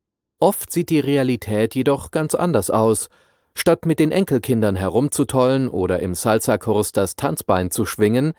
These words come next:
werden Arztbesuche, Physiotherapie und Operationen zum Alltagsprogramm. Dabei ist ein Großteil der typischen Alterserkrankungen vermeidbar. Mit der Jungbrunnenformel kannst du Krankheiten aktiv vorbeugen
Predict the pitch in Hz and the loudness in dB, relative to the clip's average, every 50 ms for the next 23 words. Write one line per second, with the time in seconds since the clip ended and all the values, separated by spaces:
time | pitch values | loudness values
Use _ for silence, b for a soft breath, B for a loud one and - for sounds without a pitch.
0 | b b b b b b b b 127 147 151 147 143 156 151 147 - - 151 175 | b b b b b b b b 2 4 4 4 2 2 -2 0 0 0 0 0
1 | 170 - - - 139 117 117 131 139 127 - 139 127 123 127 123 113 - - - | -2 -4 -4 -2 -2 -2 0 0 -2 -2 -2 -2 0 0 0 -2 -4 -6 -4 0
2 | 135 143 123 113 110 104 - - 107 95 101 101 - - 120 110 110 113 - 120 | 0 0 2 2 2 2 2 0 0 0 0 -2 -2 -2 -2 0 2 2 2 0
3 | 120 117 - - 131 - 147 135 143 - - - 175 165 139 107 98 95 92 90 | -2 -2 -2 -4 -2 -2 0 0 0 0 0 0 2 2 4 2 2 0 0 -2
4 | 87 - - 104 98 - - 104 98 - - 95 87 82 - - - - 104 90 | -2 0 0 0 2 2 2 0 0 2 0 -2 -2 -2 -4 -8 -4 -2 -2 -2
5 | - 90 95 92 92 92 90 82 - _ _ _ _ _ _ _ _ _ - 170 | 0 0 0 2 2 0 -2 -4 -8 _ _ _ _ _ _ _ _ _ 2 2
6 | 165 156 175 180 175 170 - 170 - - - - 147 156 156 143 - 147 180 214 | 4 4 4 2 2 2 0 -2 -4 -4 -4 -2 0 0 0 0 0 0 -2 -2
7 | - - - 160 160 139 127 113 - - - 196 - 151 - - 127 - - 165 | -2 -2 -2 0 0 2 0 0 -2 -2 -4 -2 -2 -2 -2 -2 -4 -2 -2 -2
8 | - 107 - - 87 98 - - 113 101 95 - - 110 110 117 123 135 135 - | -2 -2 -2 0 -2 -2 0 0 0 0 0 0 0 0 0 0 -2 -2 -2 0
9 | 160 143 147 151 147 143 - - - 95 90 85 82 80 80 82 _ _ _ _ | 0 0 2 0 0 -2 -4 -2 -2 0 0 0 -2 -4 -8 -12 _ _ _ _
10 | _ _ _ _ _ _ _ _ _ _ _ _ _ _ _ _ _ _ _ _ | _ _ _ _ _ _ _ _ _ _ _ _ _ _ _ _ _ _ _ _
11 | - - 143 147 - - 151 147 135 127 165 185 170 - - 104 101 98 95 92 | -2 0 0 2 4 4 4 4 4 2 2 0 0 0 0 0 2 2 0 -2
12 | - - 95 90 95 104 110 123 147 165 170 - 170 156 151 - - - 147 135 | 0 0 2 2 2 2 2 0 0 -2 -2 -2 -2 -2 -2 -2 0 0 0 0
13 | - - 160 160 180 - - 156 147 - - 135 123 - 127 147 - - - - | 0 -2 -2 -2 -2 -2 -2 -2 -2 0 0 -4 -2 -2 -4 -6 -6 -8 -10 -4
14 | 123 120 123 - - - - - 131 123 117 95 101 95 95 98 90 104 101 95 | -2 -2 -2 -2 -4 -8 -4 0 2 2 4 4 4 4 4 2 2 0 -2 -2